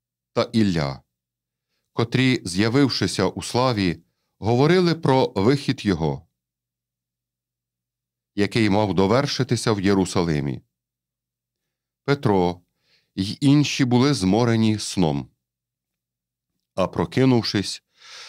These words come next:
побачили його славу та обох мужів, які стояли з ним. І сталося, коли відходили ті від нього, Петро сказав Ісусові:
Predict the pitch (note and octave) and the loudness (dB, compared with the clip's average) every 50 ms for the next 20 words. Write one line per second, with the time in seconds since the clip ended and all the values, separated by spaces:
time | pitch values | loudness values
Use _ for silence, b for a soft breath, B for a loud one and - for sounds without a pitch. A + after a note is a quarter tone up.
0 | B B B - A#2 A2+ D#3 E3+ F3 E3+ F3 E3+ D#3 D3+ C#3+ C3+ B2 A#2 A#2+ A#2 | B B B -4 -2 0 2 0 0 0 0 2 2 2 2 2 2 0 -2 -2
1 | - - G#2+ F#2+ F2 D#2+ D2+ D2 C#2+ - - _ _ _ _ _ _ _ _ _ | -4 -4 -2 -2 -2 -2 -4 -6 -8 -10 -14 _ _ _ _ _ _ _ _ _
2 | _ _ _ _ - A2+ G#2+ - A2 G2+ G2 B2 C3+ B2 - - - - G#2 G#2+ | _ _ _ _ -6 -6 -4 -2 -2 0 2 0 0 0 -2 -8 -8 -4 -2 -2
3 | G2+ E2+ E2+ E2 D#2+ C2+ - - - _ _ _ _ _ _ _ _ _ G2 F#2+ | 0 0 0 -2 -2 -2 -4 -10 -20 _ _ _ _ _ _ _ _ _ -4 -2
4 | F#2 - - G2+ F#2 - - - F#2+ F#2 F#2 F#2+ F2+ F2+ F2+ E2 D#2+ E2+ D#2 C#2+ | -2 -2 -2 -4 -6 -4 -4 -4 -2 0 2 2 2 2 2 0 0 -2 -2 -2
5 | C2 B1+ - _ _ _ _ _ _ _ _ _ _ _ _ _ _ _ _ _ | -4 -8 -12 _ _ _ _ _ _ _ _ _ _ _ _ _ _ _ _ _
6 | _ _ _ _ _ _ _ _ _ _ _ _ - B2 B2 A2 - - - - | _ _ _ _ _ _ _ _ _ _ _ _ -2 2 2 2 0 0 -4 -4
7 | D3+ D#3 C#3+ C3+ A#2 - - A2 F#2 E2 D2+ D2+ E2+ - _ _ _ _ _ _ | -2 0 0 0 0 -2 -2 -4 -4 -4 -4 -8 -12 -18 _ _ _ _ _ _
8 | _ - A#2+ A#2 C3 C3+ G#2+ A2 A2 - - - D3 C3 F#2 F2+ E2 D#2+ D#2 - | _ -2 0 0 2 2 2 0 0 0 0 2 2 2 4 2 2 2 0 0
9 | - A#2 A2 G#2+ F#2+ F2 G2+ G#2+ A#2 A2+ A2+ G#2 F#2+ F#2 - _ _ _ _ _ | -2 -2 0 0 0 2 2 2 2 2 0 -2 -2 -4 -10 _ _ _ _ _
10 | _ _ _ _ A#2 A2 - D3 D3+ E3 D#3+ D#3+ - - B2 G#2+ G#2+ A2+ A2 G#2+ | _ _ _ _ -6 -4 0 0 2 2 2 0 -2 -4 -2 0 0 0 -2 -2
11 | - - A2 - - - F2+ D#2+ - - D#2+ D2+ D2 C#2+ - | -4 -6 -8 -8 -6 -6 -6 -6 -6 -6 -6 -6 -6 -6 -8